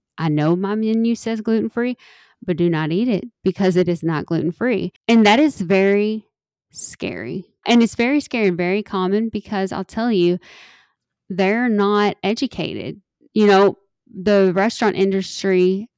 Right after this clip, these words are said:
is not educated. The workers aren't educated about how one little trace or two little, m-, um,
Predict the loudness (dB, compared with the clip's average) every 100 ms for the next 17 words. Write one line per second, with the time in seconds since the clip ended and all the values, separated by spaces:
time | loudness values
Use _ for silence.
0 | -2 0 2 2 2 0 -2 -4 -8 -8
1 | -8 -2 -2 0 0 0 -2 -2 -4 -4
2 | -6 -6 -6 -4 -4 -6 -2 0 -2 -6
3 | -20 -20 -20 -4 2 4 2 -4 _ -8
4 | -6 0 2 4 4 4 2 0 _ -12
5 | -4 0 2 2 0 -2 -2 -2 -2 0
6 | 0 0 0 0 -2 -6 -6 -6 -4 -4
7 | -4 -4 -8